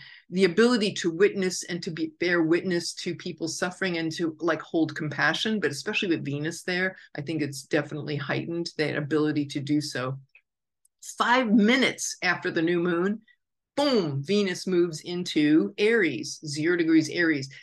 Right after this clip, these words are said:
Now she's not, Venus is in her exaltation in Pisces. It's a very, very great, juicy place for Venus to be, 'cause Venus is, like, wants connection and, you know, just pour out that love. <clears throat> But Venus in the hot, dry sign of Aries, Mars ruled temple,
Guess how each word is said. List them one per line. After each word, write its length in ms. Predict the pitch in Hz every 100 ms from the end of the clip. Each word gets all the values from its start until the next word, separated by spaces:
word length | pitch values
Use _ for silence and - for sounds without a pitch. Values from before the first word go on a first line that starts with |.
| _
Now 260 | 180 208 302
she's 300 | 311 247 190
not, 320 | 190 220 - - _
Venus 360 | 190 269 339 -
is 140 | 226
in 120 | 196
her 200 | 185 233 -
exaltation 840 | 190 - 160 - 277 277 208 156
in 120 | 143
Pisces. 600 | 139 156 139 135 127 135
It's 140 | 160 160
a 40 |
very, 380 | 160 196 208 208
very 240 | 185 175
great, 500 | 156 139 156 180 175
juicy 560 | 147 143 175 190 - 175
place 380 | - 165 170 -
for 160 | 151
Venus 400 | 139 160 160 156
to 100 | -
be, 380 | 147 143 147 196
'cause 220 | 196 151 147
Venus 340 | 170 175 170
is, 200 | 170 -
like, 180 | 113 104
wants 320 | 165 160 170
connection 800 | - - - - - - - 185
and, 260 | 185 - -
you 80 | 208
know, 280 | - - -
just 240 | - 240
pour 280 | - - -
out 220 | 76 -
that 180 | - -
love. 340 | - - - 214 - - - - _ _ -
<clears throat> 280 | 285 202 170
But 180 | 190 202
Venus 460 | 190 226 226 220
in 120 | 226 196
the 100 | 175
hot, 540 | - - 214 202 185
dry 480 | 165 180 170 175 165
sign 400 | - 190 180 170
of 120 | 151 240
Aries, 580 | 254 233 220 208 190
Mars 460 | 175 160 156 151 202
ruled 380 | 233 254 240 202
temple, 520 | 285 254 240 233